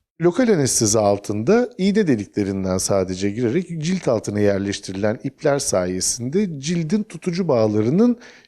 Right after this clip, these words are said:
eskiden olduğu yere doğru tekrardan gerilmesi sağlanıyor. Burada birincisi kullanılan ip materyalinin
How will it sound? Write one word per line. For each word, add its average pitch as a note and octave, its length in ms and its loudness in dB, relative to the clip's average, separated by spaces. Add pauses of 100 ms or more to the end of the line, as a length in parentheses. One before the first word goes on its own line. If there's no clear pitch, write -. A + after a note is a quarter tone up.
(220)
eskiden G3 440 0
olduğu D3+ 340 2
yere G#2+ 320 2
doğru C#3+ 200 2
tekrardan F#3 580 0
gerilmesi B2 560 0
sağlanıyor. G2 680 -2 (360)
Burada F#3 680 2 (220)
birincisi G#3+ 800 0
kullanılan F#3+ 560 0
ip - 180 -6
materyalinin C#3 960 2